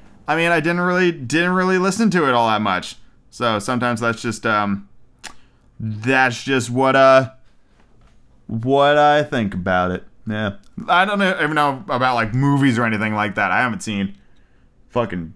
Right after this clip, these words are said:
diddly squat in terms of movies that came out this year. So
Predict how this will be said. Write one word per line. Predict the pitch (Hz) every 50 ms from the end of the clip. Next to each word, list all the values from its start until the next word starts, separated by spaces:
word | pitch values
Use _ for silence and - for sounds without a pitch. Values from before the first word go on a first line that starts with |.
| - -
diddly | 135 156 180 165 156 135 120 113
squat | 110 - - 139 127 113 107 101 98
in | 104
terms | 117 127 120 95
of | 98 92
movies | 101 117 127 143 139 127 123 107 98
that | 110 98 98
came | 107 107 98 95
out | 92 90 90 87
this | 92 90 - -
year. | 92 90 90 90
So | 92 - - 107 90 85 85 -